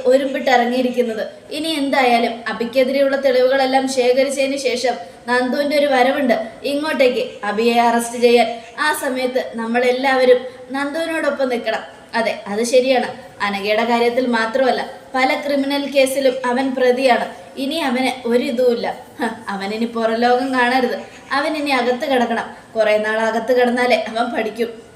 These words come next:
പിന്നെ ചേച്ചിയുടെ കാര്യം ഓർത്ത് മാത്രമേ വിഷമമുള്ളൂ ആദർശേട്ടാ. സാരമില്ല, അവനെ പോലെ ഒരു ഫ്രോഡിനോടൊപ്പം ജീവിക്കുന്നതിനേക്കാൾ നല്ലത്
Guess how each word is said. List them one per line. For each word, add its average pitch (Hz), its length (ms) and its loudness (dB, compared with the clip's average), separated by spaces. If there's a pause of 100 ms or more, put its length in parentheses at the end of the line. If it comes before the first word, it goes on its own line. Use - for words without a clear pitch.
പിന്നെ 226 240 -2
ചേച്ചിയുടെ 247 460 0
കാര്യം 254 320 2
ഓർത്ത് 262 200 0
മാത്രമേ 247 540 -2
വിഷമമുള്ളൂ 247 460 -4
ആദർശേട്ടാ. 220 540 -2 (380)
സാരമില്ല, 233 600 0 (240)
അവനെ 285 300 0
പോലെ 302 260 0
ഒരു 302 100 0
ഫ്രോഡിനോടൊപ്പം 269 800 0
ജീവിക്കുന്നതിനേക്കാൾ 269 800 -2
നല്ലത് 240 460 0